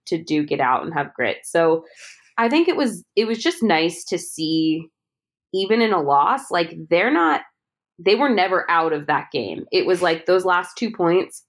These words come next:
fell Lindenwood's way on, like, really, really smart plays from Lindenwood. Um, you know, they had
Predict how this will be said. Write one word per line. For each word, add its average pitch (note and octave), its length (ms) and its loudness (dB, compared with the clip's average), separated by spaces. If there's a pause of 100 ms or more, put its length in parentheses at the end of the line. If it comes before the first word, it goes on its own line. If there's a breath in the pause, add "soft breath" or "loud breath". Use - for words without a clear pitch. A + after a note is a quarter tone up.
(140)
fell F3 260 2
Lindenwood's D#3+ 480 2
way D#3+ 280 2
on, D3+ 200 2
like, D3+ 180 -4 (140)
really, G3 600 -4
really E3 640 0 (340)
smart D#3 640 -2
plays C#3+ 540 0
from C#3+ 160 -4
Lindenwood. F2+ 640 -4 (580)
Um, D#3 580 -2 (1300)
you F#3+ 140 6
know, E3 140 4
they D#3+ 100 2
had D#3+ 320 -2